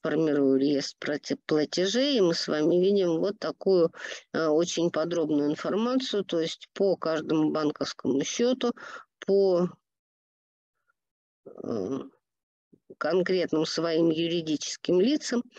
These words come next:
Ну, то есть это очень интересный инструмент, по которому, к сожалению, сейчас мы уже <laughs> больше ничего не успеем посмотреть. Итак, я снова возвращаюсь к нашим слайдам. А, и возвращаемся мы с вами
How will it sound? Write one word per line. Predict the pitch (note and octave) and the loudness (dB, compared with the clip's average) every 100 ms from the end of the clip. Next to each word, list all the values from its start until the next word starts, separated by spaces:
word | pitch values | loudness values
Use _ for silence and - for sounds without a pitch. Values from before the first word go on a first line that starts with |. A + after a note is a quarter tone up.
| - - - - | -14 -12 -10 -2
Ну, | C4+ | 0
то | C4+ | 0
есть | A#3 A3 | -2 -2
это | G#3+ G#3+ | -6 -2
очень | G3+ - F#3 F#3+ F#3 | -2 0 2 4 4
интересный | F3+ - G3 F#3 G3+ | 0 -2 -4 -2 0
инструмент, | F#3+ - A3+ D4+ D4+ | 0 2 2 2 2
по | - | 0
которому, | F3+ F3 - A#3+ G3 | -6 -6 -2 0 0
к | |
сожалению, | - E3+ F3 F3 G3 G#3 F3+ F#3 - - | 0 -2 0 0 2 2 0 -2 -12 -20
сейчас | - - - G#3 G#3 | -14 -10 -4 -4 2
мы | F3+ | 2
уже | F#3 F3+ | 2 2
<laughs> | |
больше | F3 F3+ - | 0 -2 -2
ничего | E3 - F3+ | -4 0 0
не | F3 | 2
успеем | E3+ - - D3 D3+ D#3+ - - C4 - | 0 -4 -2 0 0 -4 -12 -12 -14 -10
посмотреть. | - C#3 - B2+ - C3+ A#2+ - - _ - | -6 -4 -2 -4 -2 -4 -4 -12 -20 _ -6
Итак, | - B3+ C#4+ - | -4 0 -2 -2
я | G#3 | -4
снова | - A3+ G3 F3+ | -2 0 0 0
возвращаюсь | F3 E3+ F3+ D#3 D#3+ - | 0 -2 -2 -4 -4 -2
к | |
нашим | F#3+ F3+ - D#3 | -2 -2 -4 -6
слайдам. | - E3+ E3 - - - C#4+ _ _ _ _ - - - _ _ _ | -4 -4 -4 -6 -10 -10 -18 _ _ _ _ -20 -20 -20 _ _ _
А, | - D3 D3 | -6 -2 -2
и | - F#3+ | 0 2
возвращаемся | A3 G#3+ G#3+ G#3+ A3 F#3+ F#3 F3+ | 2 0 -2 -2 0 0 0 0
мы | F3+ F3+ | 0 0
с | F#3 | -2
вами | F3+ F3+ E3+ | 0 0 0